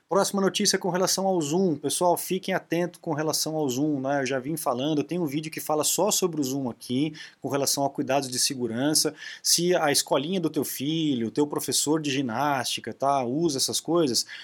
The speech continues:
manda esse vídeo que eu tenho no meu canal, coloca aí Zoom, doutor Apple no YouTube, manda esse vídeo pra ele, pra ele ver quais são as implicações, as questões de segurança que o Zoom tem,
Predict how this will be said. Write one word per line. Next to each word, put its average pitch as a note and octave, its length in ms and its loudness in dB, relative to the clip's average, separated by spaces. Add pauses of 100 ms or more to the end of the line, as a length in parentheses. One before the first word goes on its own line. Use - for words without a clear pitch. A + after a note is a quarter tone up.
(120)
manda A3 340 2
esse F3+ 180 6
vídeo C3+ 360 -4
que - 60 0
eu B2 40 0
tenho C3+ 220 -2
no B2+ 40 -2
meu B2 140 0
canal, B2+ 320 -2
coloca F3 380 2
aí D3+ 120 2
Zoom, D3 380 0
doutor C3 400 0
Apple C3+ 260 0
no A#2+ 80 -2
YouTube, D3 300 -4
manda F3+ 320 0
esse E3+ 160 2
vídeo C#3+ 220 -4
pra A#2+ 180 -2
ele, C#3+ 140 -2
pra D3 140 -2
ele D#3 120 -2
ver D3 200 0
quais F3 240 2
são D#3+ 220 0
as D3+ 140 -2
implicações, D3 800 -2
as A#2+ 140 -2
questões C#3+ 340 -4
de - 80 2
segurança D3 500 -2
que - 120 -10
o C3 80 -4
Zoom A#2+ 200 -4
tem, C#3 320 -4